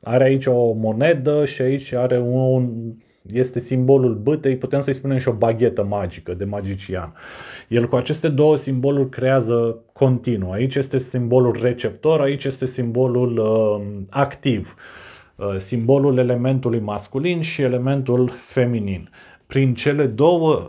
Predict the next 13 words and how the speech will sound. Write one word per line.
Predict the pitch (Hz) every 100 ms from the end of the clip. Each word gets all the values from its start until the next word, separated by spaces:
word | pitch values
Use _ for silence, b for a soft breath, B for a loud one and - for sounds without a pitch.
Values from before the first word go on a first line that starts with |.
| -
energii | 127 135 131 110 104 127 104
pe | 98
care | 98 113 113
le | 113
are | 127 120
tot | - 113
timpul | 123 117 104
în | 104
mâna | 110 107
sa, | 95 -
el | 139 120
poate | - 139 - 127
crea | - 123 127 131 127